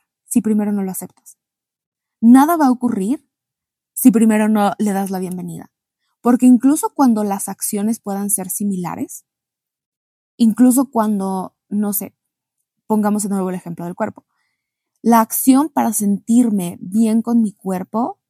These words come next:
ha sido, tengo una, em, en, una rutina de entrenamiento, que es lo que ahora he incorporado, y antes de eso fue hacer yoga. Entonces,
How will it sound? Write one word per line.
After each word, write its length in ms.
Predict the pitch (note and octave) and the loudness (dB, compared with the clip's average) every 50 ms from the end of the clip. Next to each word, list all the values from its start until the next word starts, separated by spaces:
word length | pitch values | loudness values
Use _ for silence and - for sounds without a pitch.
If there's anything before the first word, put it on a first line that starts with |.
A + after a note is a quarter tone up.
| _ _ | _ _
ha 140 | - F#3+ F#3 | -6 -6 -4
sido, 540 | F#3 - - G3+ G3+ G3 G3 G3 G3 G3+ - _ _ _ | -4 -4 -4 -2 -2 -2 -2 -2 -4 -6 -8 _ _ _
tengo 580 | - G3+ G#3 G#3 G3 G#3 G#3+ A3 A#3 - - _ _ - | -4 -2 -2 -2 -2 -2 -2 -2 -4 -6 -10 _ _ -8
una, 680 | F#3+ G3+ G3+ G3+ G3 F#3+ F#3+ F#3+ F#3+ F#3+ F#3+ - - _ _ _ _ | -6 -4 -4 -4 -4 -4 -6 -6 -6 -6 -8 -10 -12 _ _ _ _
em, 540 | - G3 F#3 F3 E3+ F3 - F3 F3 F#3 - - _ _ _ _ _ _ _ _ _ _ _ _ _ _ _ _ | -12 -12 -12 -10 -10 -12 -12 -12 -12 -14 -16 -18 _ _ _ _ _ _ _ _ _ _ _ _ _ _ _ _
en, 200 | - G3+ G3+ - | -6 -6 -4 -2
una 200 | - A3 A3 G#3+ | 0 0 0 0
rutina 260 | A3 G#3 - G#3 G3+ G3 | 0 -2 -4 -4 -4 -4
de 20 | G3 | -4
entrenamiento, 500 | F#3+ F#3+ F3+ E3+ D#3 D3 - - - _ _ _ _ _ _ _ _ _ _ _ - | -6 -8 -8 -10 -10 -12 -14 -16 -20 _ _ _ _ _ _ _ _ _ _ _ -4
que 100 | G3 G3+ | -2 -2
es 80 | G3 G3 | 0 0
lo 100 | G#3+ G3 | -2 -4
que 80 | - | -4
ahora 180 | F#3+ F3+ F3 F3 | -4 -4 -4 -6
he 20 | |
incorporado, 480 | F3 F3 - E3+ - F3 F3+ F#3 G3+ A3 | -8 -10 -12 -10 -2 2 4 4 4 4
y 60 | A3 | 2
antes 220 | G3+ G3 G3 F#3+ | -2 -4 -6 -8
de 140 | F3+ F3+ F3 | -6 -6 -6
eso 160 | F3+ F#3 - | -6 -8 -10
fue 260 | F#3+ - F3+ F3+ F3+ - | -10 -8 -8 -8 -8 -10
hacer 260 | - F#3 - E3+ E3 E3 | -12 -14 -14 -14 -14 -14
yoga. 300 | - E3 - - - _ _ _ _ _ _ _ _ _ _ _ _ _ _ _ _ _ _ _ _ _ _ _ - | -14 -16 -16 -18 -20 _ _ _ _ _ _ _ _ _ _ _ _ _ _ _ _ _ _ _ _ _ _ _ -6
Entonces, 480 | - G#3 G3+ A3 G#3+ A3 A3+ A3 G#3+ | -4 -4 -2 -2 0 0 -2 -2 -4